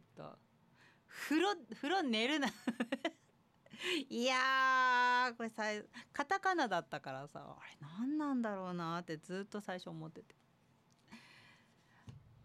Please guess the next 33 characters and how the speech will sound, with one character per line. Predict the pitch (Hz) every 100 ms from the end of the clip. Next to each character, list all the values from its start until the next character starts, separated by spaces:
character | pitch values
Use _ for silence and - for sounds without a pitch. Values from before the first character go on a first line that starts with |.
| -
バ | 196 185
ル |
コ | 175
ち | 156
ゃ | 147
ん | 147
の、 | 139 - -
え | 160 147 - - -
ー、 | - _ _
部 | 185
員 | 180
セ | 185
レ | 180
ク | -
ト | 170
で | 170
し |
た。 | - -
あ |
り | 170
が | 175
と | 175
う |
ご | 165
ざ | 170
い | 196
ま | 208 277
す。 | - - - - - _ _ _ _ _ - - - _ _ -
さ | - 185
あ、 | -
行 | 180
こ | - 151
う。 | -